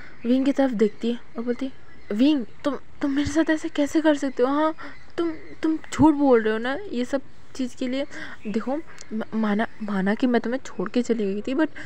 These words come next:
please, म-, मैं तुमसे अब भी प्यार करती हूँ, please ऐसा मत करो।" तो विंग बोलता है, "लूसी, मैंने कहा तुम जाओ यहाँ से।" ऐसा बोल के फिर वो अपने secretary की तरफ घूर के देखता है।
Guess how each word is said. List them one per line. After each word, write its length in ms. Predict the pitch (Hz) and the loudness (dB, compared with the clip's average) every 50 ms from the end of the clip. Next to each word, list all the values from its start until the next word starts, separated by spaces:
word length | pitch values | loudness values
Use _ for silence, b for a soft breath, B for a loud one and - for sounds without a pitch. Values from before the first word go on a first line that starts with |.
| B B - - | B B -8 -2
please, 360 | - 240 254 277 254 - - - | 2 4 4 4 4 2 -2 -6
म-, 440 | - - - - 107 - 151 214 | -8 -10 -10 -10 -10 -6 -4 -2
मैं 120 | 247 285 277 | 0 0 0
तुमसे 320 | - 294 294 285 - 320 | 0 -2 -2 0 2 2
अब 80 | 285 220 | 2 2
भी 260 | 196 196 226 285 302 | 0 0 2 2 4
प्यार 320 | 302 294 285 269 254 247 | 4 4 4 4 2 2
करती 300 | 247 - 233 226 - 285 | 2 0 0 0 0 -2
हूँ, 100 | 302 294 285 - - | -4 -4 -4 -6 -4
please 260 | - 285 294 277 247 - - B B B B B B - 262 | -2 0 0 0 0 -2 -6 B B B B B B -4 -2
ऐसा 180 | 277 - 320 | 0 2 2
मत 240 | 285 262 240 233 - | 2 2 0 -2 -2
करो।" 320 | - - 240 247 269 294 285 - - - - - - - - - - - - - - - - - - - - - | -2 2 4 4 4 2 0 -4 -8 -10 -10 -10 -10 -10 -10 -10 -10 -10 -10 -12 -10 -10 -10 -10 -10 -4 0 0
तो 80 | 226 | 2
विंग 340 | 220 214 220 220 233 226 220 | 2 4 2 2 2 0 0
बोलता 200 | 214 202 - 220 | 0 -2 -2 -2
है, 60 | 247 - - - - - - - | -4 -6 -6 -6 -4 -2 0 0
"लूसी, 580 | 180 180 185 185 180 175 - 202 208 226 240 - - - | 0 2 2 2 2 0 0 0 2 2 0 0 -2 -2
मैंने 340 | 185 190 190 190 202 208 220 - - - - - | 0 2 2 2 2 0 0 -2 -4 -6 0 4
कहा 300 | 196 190 196 208 233 247 | 4 4 4 4 0 0
तुम 300 | - - 240 247 254 240 | 0 0 2 2 2 2
जाओ 300 | 202 - - 262 240 247 | 2 2 6 6 6 8
यहाँ 240 | 254 220 202 190 190 | 6 4 2 2 0
से।" 240 | 190 - 165 - - B B B B B B B B B B | -2 -4 -6 -6 -6 B B B B B B B B B B
ऐसा 220 | - 190 202 - 233 | -2 0 2 2 2
बोल 200 | 214 214 214 214 | 2 2 0 0
के 100 | - - | 0 0
फिर 120 | - 240 | 2 2
वो 100 | 240 254 | 4 4
अपने 220 | 233 226 - 240 240 | 2 2 0 -4 -2
secretary 460 | - 214 190 - 190 185 185 - 185 | -2 -2 0 0 0 0 0 0 -2
की 120 | - 185 | -2 -2
तरफ 440 | 190 - 196 185 202 190 - - - - | -2 -2 -2 -4 -4 -8 -10 -10 -8 -2
घूर 220 | - 202 190 196 | 2 4 4 4
के 120 | 190 - 185 | 4 2 0
देखता 340 | 185 175 196 - - 170 | 0 -2 -4 -6 -6 -6
है। 100 | 175 190 | -6 -8